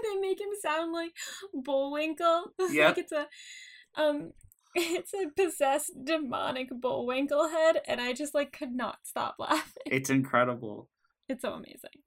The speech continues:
Speaker 2: So Christopher Bond, being a theater major, I think from Queen's University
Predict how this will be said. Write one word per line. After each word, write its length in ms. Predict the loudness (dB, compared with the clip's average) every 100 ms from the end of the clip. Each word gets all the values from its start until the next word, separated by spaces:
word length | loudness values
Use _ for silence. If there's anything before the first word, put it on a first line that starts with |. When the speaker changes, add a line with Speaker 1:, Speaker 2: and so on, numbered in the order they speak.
| _
Speaker 2:
So 360 | -8 -2 0 -2
Christopher 500 | 0 0 0 -2 -2
Bond, 540 | 2 2 2 2 -2 -2
being 340 | 2 4 4
a 300 | 2 -2 -6 -8 -4
theater 300 | -2 2 4
major, 360 | 4 2 0
I 80 | 0
think 200 | 0 -2
from 160 | 0 -6
Queen's 340 | 0 2 2 2
University 800 | 0 2 0 -2 -6 -6 -8